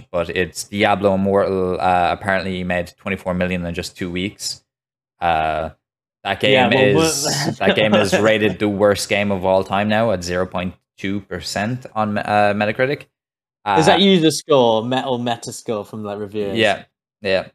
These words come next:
Speaker 1: Uh, like, apparently someone spent, like, fifteen thousand or ten thousand and still didn't get the high level gear. And, you know,
Speaker 2: If you, um, I mean, like, I
Speaker 1: you all got phones,
Speaker 2: if
Speaker 1: right?
Speaker 2: you are, if you're spending that amount of money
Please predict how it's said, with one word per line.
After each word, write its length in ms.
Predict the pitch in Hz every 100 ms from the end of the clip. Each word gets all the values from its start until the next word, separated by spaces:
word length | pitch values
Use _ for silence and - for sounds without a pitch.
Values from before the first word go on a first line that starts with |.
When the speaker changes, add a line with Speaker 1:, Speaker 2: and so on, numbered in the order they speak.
| _
Speaker 1:
Uh, 280 | 104 98 95 95
like, 160 | 98
apparently 320 | 95 120 127 123
someone 360 | - 117 113
spent, 400 | 101 - 101 98
like, 260 | 95 90 - _ _ _ _ _
fifteen 460 | 110 - 107 107
thousand 400 | 95 95 110 131
or 60 | 98
ten 240 | - 101
thousand 480 | 95 98 110 143 147 _ _ _
and 160 | 98
still 360 | 90 - 104 107
didn't 240 | 104 104
get 160 | 113 110
the 60 | 107
high 560 | 104 113 110 110 113 _ _
level 240 | 107 110
gear. 460 | 107 113 123 143 - _ _ _ _
And, 720 | 101 98 95 90 90 90 87 - _
you 120 | 92
know, 340 | 92 87 85 82 _ _ _ _ _ _ _ -
Speaker 2:
If 180 | 180 175
you, 160 | 240
um, 300 | 196 190 190 190
I 60 |
mean, 200 | 190 180
like, 200 | 160 147 -
I 140 | 131 - _
Speaker 1:
you 120 | 98 113
all 100 | 113
got 140 | 101
phones, 320 | 117 123 107
Speaker 2:
if 60 | -
Speaker 1:
right? 60 | 240
Speaker 2:
you 100 | 247
are, 100 | 220
if 140 | 233
you're 160 | 226 220
spending 640 | - - 208 202 185 175
that 160 | 165 160
amount 300 | 165 143 147
of 40 |
money 460 | 143 139 120 113